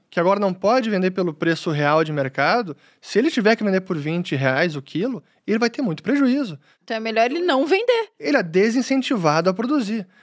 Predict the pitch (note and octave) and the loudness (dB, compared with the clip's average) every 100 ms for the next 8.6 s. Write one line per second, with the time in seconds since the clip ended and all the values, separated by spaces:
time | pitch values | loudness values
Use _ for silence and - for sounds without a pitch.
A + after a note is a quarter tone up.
0 | _ F3+ A#3 C4 C4+ C#4 C#4+ D4 - G#3 | _ 0 2 2 0 -2 -2 -2 0 0
1 | B3 A#3+ B3 A3+ G#3 G#3+ A3 F#3+ G3+ F#3 | 0 -2 -2 0 0 0 0 0 0 0
2 | G3 G#3+ F#3 G#3+ C4+ - - G#3+ A3+ G#3+ | 0 0 -2 0 0 0 -2 -2 -2 -10
3 | - G#3 G3+ F3+ E3 F3+ A3 - - F#3+ | -4 -2 -2 0 0 0 -4 -10 -20 -18
4 | D3+ G3 C#4+ B3+ F#3+ C#3+ - _ _ _ | -6 -4 0 0 0 -2 -12 _ _ _
5 | F#3 F3 E3 D#3+ B3+ F4+ D#4 B3 G3 F#3+ | 0 2 2 2 0 -2 -4 -2 0 0
6 | A#3 B3 A#3 G#3 G3+ F#3+ F#3+ F#3+ - F#3+ | 0 -4 -4 -2 0 0 -2 -6 -2 0
7 | F#3 G3+ - D3+ C3 _ _ _ - D#3 | 0 -2 -6 -10 -12 _ _ _ -8 -6
8 | D#3 - D3+ E3+ F3+ - | -4 -8 -4 -4 -4 -12